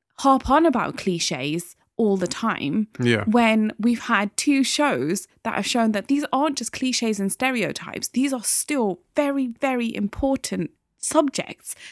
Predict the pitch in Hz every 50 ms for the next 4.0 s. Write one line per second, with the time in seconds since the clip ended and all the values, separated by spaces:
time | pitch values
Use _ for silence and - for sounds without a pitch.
0 | - - 226 - 202 226 220 220 226 247 262 269 269 - - 202 180 _ - 240
1 | 277 339 349 330 254 - - - - - - _ _ _ _ _ _ - 254 254
2 | - - - 285 294 277 - - 294 294 277 208 175 175 - - 226 214 208 190
3 | 190 - - 214 185 - - - - _ _ _ - 233 233 226 220 220 214 -